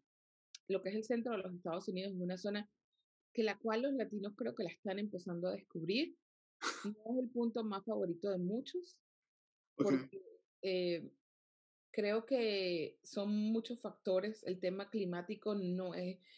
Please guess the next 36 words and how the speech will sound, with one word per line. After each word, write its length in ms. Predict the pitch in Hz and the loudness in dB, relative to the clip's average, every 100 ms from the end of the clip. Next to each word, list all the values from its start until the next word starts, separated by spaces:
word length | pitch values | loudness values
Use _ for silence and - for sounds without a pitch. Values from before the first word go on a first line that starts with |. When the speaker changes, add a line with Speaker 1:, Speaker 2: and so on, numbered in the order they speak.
| - | -4
Speaker 1:
es 120 | 196 | -2
la 80 | 196 | 0
misma 200 | 208 214 | 2 0
historia, 380 | 202 359 240 156 | 0 0 2 2
la 100 | 196 | 0
gente 240 | 175 196 | -2 -2
no 160 | 208 208 | -2 -2
se 120 | 208 | 0
adapta 320 | 180 220 196 | 0 0 -2
al 100 | 156 | -4
tema 220 | 165 160 156 | -2 -4 -2
climático. 680 | 175 160 143 151 - - _ _ - - | -2 -2 -4 -6 -8 -10 _ _ -6 2
Cuando 240 | 190 180 | 2 2
Speaker 2:
Ajá. 100 | 170 | 0
Speaker 1:
se 80 | 226 | 0
muda, 420 | 285 240 214 - - | 4 4 2 -4 -10
<laughs> 180 | 240 _ _ | -10 _ _
le 140 | 185 | -2
cuesta 260 | 175 175 196 | 0 0 -2
muchísimo, 720 | 208 226 285 277 226 220 226 - - - - | -6 0 0 2 0 0 -2 -10 -20 -12 -4
el 140 | 196 | 2
tema 280 | 190 190 196 | 2 2 0
del 140 | 208 | 0
idioma, 840 | 196 180 233 254 226 220 208 240 - _ - | -2 2 2 4 2 0 -2 -4 -10 _ -2
eh, 480 | 190 175 160 156 - 180 | 2 4 2 0 -2 0
donde, 520 | 170 170 165 156 - | 2 2 2 0 -4
eh, 260 | 170 160 - | -4 -4 -2
el 180 | 175 170 | 0 0
inglés 380 | 175 170 170 180 | 0 2 2 2
es 180 | 196 196 | -4 -2
el, 120 | 185 175 - | 0 2 2
el 400 | 175 151 - - - - - _ _ _ _ _ _ _ | 0 0 -6 -10 -14 -20 -20 _ _ _ _ _ _ _
preponderante 720 | 180 175 170 165 180 208 202 202 | 0 2 2 4 6 4 2 0
para 420 | 190 165 151 156 | 2 2 0 -2
muchas 400 | 170 180 180 185 | 2 2 2 -4
cosas, 420 | - 226 208 208 | 2 4 6 2